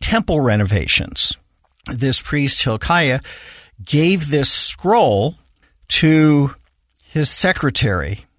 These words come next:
who took it to King Josiah. According to the Bible, King Josiah then changed the form of religious and secular leadership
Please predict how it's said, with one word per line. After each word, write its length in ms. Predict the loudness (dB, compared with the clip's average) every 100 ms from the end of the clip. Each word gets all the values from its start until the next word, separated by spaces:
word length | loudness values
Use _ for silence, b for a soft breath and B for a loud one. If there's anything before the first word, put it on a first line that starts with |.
| -20 b b -10 -2
who 200 | 0 2
took 320 | 0 0 -2
it 180 | -2 -2
to 180 | -2 -2
King 320 | -2 0 0
Josiah. 640 | 0 0 2 0 0 -4 -10 _ _ _ _ -18
According 460 | -6 0 0 0 -2
to 100 | -2
the 120 | -4
Bible, 760 | 0 2 4 2 0 0 -2 -6 _ _ _
King 260 | -6 0 0
Josiah 520 | 2 2 4 4 2
then 300 | 2 0 0
changed 1000 | 0 0 0 0 2 2 2 0 -2 -6 B B B B -2
the 80 |
form 640 | -2 2 4 6 4 4 -2 -6 _ b b b b b b
of 220 | 0 2
religious 1080 | 2 2 2 2 2 2 0 2 0 0 -4 -14 -20 _ _ _ _ _ _
and 680 | 4 4 6 4 2 -2 -6 -12
secular 680 | -4 0 0 0 0 0 0
leadership 800 | 0 0 0 2 2 0 -6